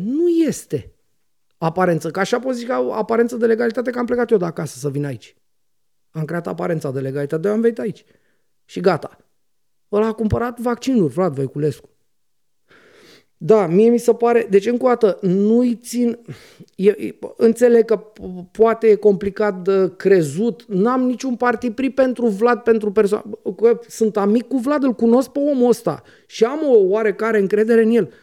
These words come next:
dar dacă vin procurorii și spun: "În ziua de la ora de a lua șapte lei, du-te, bă, și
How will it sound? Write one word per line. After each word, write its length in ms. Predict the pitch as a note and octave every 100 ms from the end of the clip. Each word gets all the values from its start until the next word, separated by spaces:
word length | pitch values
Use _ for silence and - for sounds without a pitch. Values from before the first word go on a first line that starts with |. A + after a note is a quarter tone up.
| _ _ _
dar 560 | D#3+ D3+ D#3+ - _ _ _ _ -
dacă 500 | C#3 A2+ D3 C3 D3+
vin 240 | C#3 F3+
procurorii 540 | A3 A3+ A3 G#3+ G#3
și 100 | E3
spun: 260 | E3+ - F#3+
"În 120 | E3+
ziua 320 | C3+ D3+ B3
de 120 | G#3+ A#3+
la 120 | A#3
ora 240 | G#3+ G#3
de 100 | F#3
a 80 | E3+
lua 120 | D#3
șapte 440 | F#3 - F3+ - D3+
lei, 300 | D#3 G#3+ - _ _
du-te, 460 | F3 E3 C#4 - C#4+
bă, 200 | A3+ F#3
și 380 | - - F3+